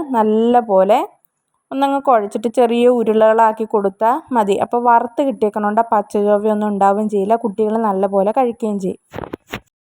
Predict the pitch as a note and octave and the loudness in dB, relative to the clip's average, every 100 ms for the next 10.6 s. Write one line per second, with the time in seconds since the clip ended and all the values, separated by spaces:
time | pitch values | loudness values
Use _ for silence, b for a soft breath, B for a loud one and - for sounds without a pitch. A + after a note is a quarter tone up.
0 | _ _ _ _ _ - G#3 G3 G3+ G#3+ | _ _ _ _ _ -12 -2 2 2 0
1 | _ _ _ _ G#3+ F#3+ F#3 F3+ G#3+ D4 | _ _ _ _ -4 -2 -2 2 2 0
2 | b _ - G3+ G#3+ G3 G3+ G#3 G3 F#3+ | b _ -10 -6 -4 -4 -4 -4 -4 -2
3 | F#3 G#3 G#3 G3 G3+ F#3 G#3+ C4+ A#3+ G#3 | -2 0 0 0 -2 0 0 0 0 0
4 | F#3+ G3 G#3 G3+ F#3+ F#3 F#3+ F#3 G#3 D#4 | 2 0 0 0 0 -4 -6 -2 -2 -2
5 | b b _ G3+ F#3+ G3+ G#3 G3+ G#3 G3 | b b _ -6 -4 0 0 2 0 -2
6 | G#3 G#3 G3+ F#3+ F#3+ G3 G3+ G3 G3+ G#3 | 0 2 2 0 -2 -2 0 0 -2 -8
7 | G3 - G3+ A#3 A3+ A3 G3+ G#3 G3 G3+ | -10 -8 -6 -4 -2 -4 -2 0 0 2
8 | A3 G3 A3 C#4+ - C4 A3+ G3+ F#3 F3+ | 2 2 0 -4 -4 -4 -2 -4 -4 -6
9 | F3+ - _ _ _ A3 G3+ G3 G#3 G#3 | -6 -10 _ _ _ -4 -2 2 0 0
10 | G3+ G3 F#3+ G3 G#3+ | -4 -6 -4 -2 0